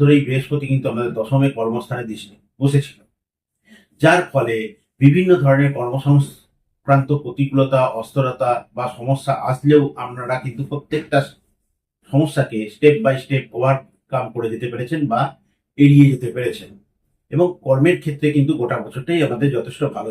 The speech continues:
ছিল, সেরকম কোনো সমস্যা হওয়ার কথা না। অনেককে কর্ম পেয়েছেন, নতুন যারা কর্মপ্রার্থী, চাকরির জন্য চেষ্টা করছিলেন বা কর্মের জন্য, জীবিকার জন্য চেষ্টা করছিলেন, তাদের অনেকেরই এই বিগত বছরটায় কর্ম, চাকরি হয়েছে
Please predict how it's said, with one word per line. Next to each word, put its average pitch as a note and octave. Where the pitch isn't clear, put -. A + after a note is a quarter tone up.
ছিল, C#3
সেরকম D#3+
কোনো C#3+
সমস্যা B2+
হওয়ার A2+
কথা C3+
না। -
অনেককে D#3+
কর্ম C3+
পেয়েছেন, C#3
নতুন C#3+
যারা A#2+
কর্মপ্রার্থী, A2
চাকরির A2+
জন্য A2
চেষ্টা A2
করছিলেন G#2
বা A2
কর্মের G#2+
জন্য, A#2
জীবিকার A2+
জন্য -
চেষ্টা A2
করছিলেন, F#2
তাদের C#3
অনেকেরই E3
এই C3+
বিগত B2
বছরটায় A#2+
কর্ম, A2+
চাকরি A2+
হয়েছে C3